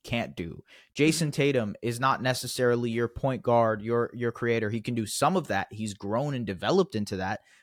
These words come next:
Speaker 1: but he can't do it at a, at, at a full rate, at a full-time basis. Jaylen Brown is probably worse than Jason Tatum is as a creator, as an on-ball creator. And I just think you have to find ways to facilitate that, to make it easier,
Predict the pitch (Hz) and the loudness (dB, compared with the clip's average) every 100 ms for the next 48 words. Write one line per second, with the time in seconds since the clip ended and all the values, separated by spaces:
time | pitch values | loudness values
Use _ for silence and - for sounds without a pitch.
0 | _ 143 160 165 196 170 127 139 139 120 | _ 2 2 0 2 2 0 4 6 6
1 | 117 110 - 117 80 117 117 - 123 117 | 4 2 2 0 2 0 0 0 0 2
2 | 107 95 - _ 113 117 127 117 113 110 | 2 0 -2 _ -2 0 -2 0 0 2
3 | 104 98 87 85 _ _ _ 147 165 151 | -2 -2 -8 -12 _ _ _ 2 2 4
4 | 151 151 151 _ _ _ 135 - 147 143 | 4 4 0 _ _ _ -8 2 4 4
5 | 135 139 120 113 139 127 - - - _ | 2 0 -2 2 4 4 0 -12 -14 _
6 | 127 123 120 117 120 113 117 113 107 104 | 0 2 2 2 -2 0 2 2 0 -2
7 | - - 117 120 - 117 107 101 87 110 | -4 -2 0 0 -2 0 0 -2 -2 -4
8 | 120 117 107 104 104 - 107 95 92 90 | -2 -2 0 0 -2 -2 -4 -4 -6 -12
9 | _ _ - 135 143 175 - 185 156 143 | _ _ -2 0 2 -2 -2 -4 0 2
10 | 151 - 139 135 135 120 120 123 - - | 2 -2 0 2 2 2 2 2 -4 -8
11 | 113 - 185 202 - 104 - 98 - - | -8 0 4 4 4 -6 -4 -6 -4 -4
12 | 127 151 143 147 170 135 113 104 | -2 0 2 0 0 0 0 0